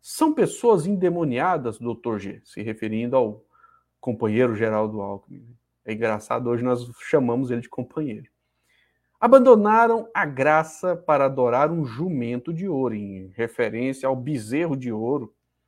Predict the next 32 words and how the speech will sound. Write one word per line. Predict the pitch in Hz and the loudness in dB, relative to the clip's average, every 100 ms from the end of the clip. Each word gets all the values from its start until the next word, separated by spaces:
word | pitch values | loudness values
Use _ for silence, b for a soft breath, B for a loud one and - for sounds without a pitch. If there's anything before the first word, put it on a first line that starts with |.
| _ _ _ | _ _ _
que | 117 | -14
fizeram | - 101 113 110 104 | -10 -2 0 0 0
lá, | 120 120 | 0 0
né, | 110 | -2
quando | 120 110 | -6 -6
Moisés | 113 117 107 113 120 113 | -4 -2 -2 0 0 0
tirou | - 107 107 | -6 -6 -6
o | |
povo | 104 - 110 123 | -6 -6 -6 -4
do | 147 | -2
Egito. | 143 104 110 127 - _ _ _ _ _ _ _ _ _ | -2 -2 -4 -6 -6 _ _ _ _ _ _ _ _ _
E | 120 | -6
depois | 113 120 123 | -4 -2 -2
eles, | 131 127 | 0 -2
né, | 120 127 123 B B B _ | -2 -4 -4 B B B _
fizeram | 147 135 139 | 0 4 4
um | 143 | 2
bezerro | 135 117 131 131 | 0 0 0 0
de | 135 | 0
ouro | 127 156 160 | 2 2 2
pra | 160 | -4
substituir | - 151 160 160 143 131 139 151 | -4 -8 -8 -8 -4 0 2 2
a | |
adoração | 139 135 131 120 - 127 139 | 2 2 0 -2 -4 -6 -6
que | 131 | -6
eles | 110 | -8
faziam | - 107 104 110 | -6 -6 -6 -4
a | 139 | -4
Deus, | 131 139 165 | -2 -2 -2
passaram | 156 127 123 131 | -4 -4 -2 -4
a | |
fazer | 123 110 113 | -4 -6 -4